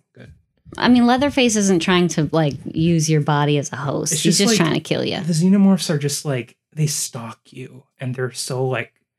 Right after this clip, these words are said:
Speaker 1: they're quiet, like, they can sneak up on you, but they also, like, do the weird clicking sound, and you can hear, like, their tails and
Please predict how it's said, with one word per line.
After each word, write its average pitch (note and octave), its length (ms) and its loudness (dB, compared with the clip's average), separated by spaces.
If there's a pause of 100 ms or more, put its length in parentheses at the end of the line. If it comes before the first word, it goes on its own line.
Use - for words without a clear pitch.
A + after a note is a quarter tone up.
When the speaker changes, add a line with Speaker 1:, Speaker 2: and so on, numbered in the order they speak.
(240)
Speaker 1:
they're C3+ 100 -6
quiet, C#3 680 -4
like, B2+ 160 -10
they C3 80 -10
can B2+ 160 -12
sneak - 300 -12
up C#3+ 140 -8
on D3 100 -6
you, D3 100 -2
but C#3 140 -10
they A#2 80 -12
also, B2+ 260 -10
like, A#2 80 -10
do B2+ 80 -12
the B2 120 -8
weird B2 280 -6
clicking C#3+ 460 -12
sound, C3+ 420 -6
and B2 100 -4
you A#2+ 80 -6
can B2 120 -10
hear, B2+ 180 -8
like, A#2 200 -8
their A2+ 100 -14
tails B2+ 540 -10
and A2 340 -12